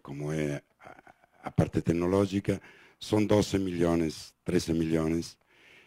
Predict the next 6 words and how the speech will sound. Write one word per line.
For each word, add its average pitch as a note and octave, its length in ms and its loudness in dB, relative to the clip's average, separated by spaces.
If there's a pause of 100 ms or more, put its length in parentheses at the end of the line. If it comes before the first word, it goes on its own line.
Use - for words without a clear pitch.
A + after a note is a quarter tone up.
(160)
que G2 160 2
por F2+ 520 2 (140)
dividido F2 500 4
seis E2+ 320 2
mil F2 480 2 (540)
participantes, - 1040 -2